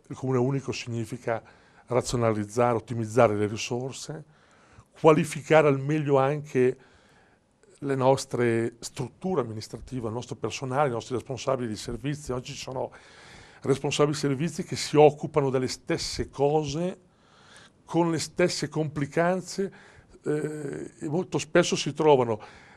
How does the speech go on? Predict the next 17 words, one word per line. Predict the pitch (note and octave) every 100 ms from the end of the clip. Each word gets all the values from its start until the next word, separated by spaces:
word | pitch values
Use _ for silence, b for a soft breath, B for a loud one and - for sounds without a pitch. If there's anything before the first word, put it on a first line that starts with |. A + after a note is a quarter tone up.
| B
s-, | - - -
singolarmente | - - A3+ G#3 D#3+ D#3+ D3 C#3+ D#3 G3+ A#3 - D3+
ad | C#3+
affrontare | D3 D3 D3 D3 - F3 E3+ D3+ B2+
difficoltà | D#3 - D3+ - D3+ D3 E3+
anche | D#3+ D#3 -
formali | - C3+ B2+ C3+ C3+ C#3+ D#3 D#3+ B B
che | - D3+
magari | C#3+ D3 E3
in | C3
un | C#3+
ufficio | C#3+ C#3+ B2 - C#3+
unico | C3+ C3 C3+ - C3+ C3+ B B -
potrebbero | C3 C3 B2 B2
risolvere | A2+ - B2+ A#2
più | B2
facilmente. | A2+ - B2 A#2+ A2+ G#2+ G#2+